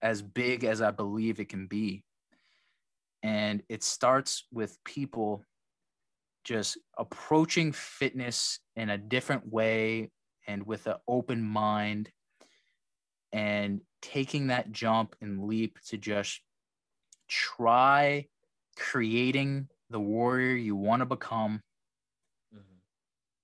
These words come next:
Speaker 1: either by trying a program or getting one-on-one coaching with me. And I'll show you a way to get to your result, get to the results that you want to achieve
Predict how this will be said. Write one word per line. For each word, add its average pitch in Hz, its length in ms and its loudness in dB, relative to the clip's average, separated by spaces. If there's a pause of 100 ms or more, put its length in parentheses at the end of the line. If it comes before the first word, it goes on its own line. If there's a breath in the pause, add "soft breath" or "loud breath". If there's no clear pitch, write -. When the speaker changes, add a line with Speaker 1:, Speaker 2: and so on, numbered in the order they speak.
(440)
Speaker 1:
either 120 340 0
by 104 580 4 (720)
trying 135 520 4
a 147 60 2
program 117 680 -2 (1160)
or 113 140 -2
getting 110 400 0
one-on-one 117 480 2
coaching 110 440 -4
with 98 160 -6
me. 113 360 0 (1200)
And 104 120 0
I'll 107 120 4
show 147 360 4
you 135 240 4
a 117 80 4
way 120 320 2
to 113 120 -2
get 117 220 -2
to 120 100 -6
your 113 80 -2
result, 110 400 -2 (760)
get 143 140 0
to 160 100 0
the 135 120 0
results 113 440 0
that 104 220 -4
you 117 180 0
want 110 280 0
to 104 140 -6
achieve 107 600 -4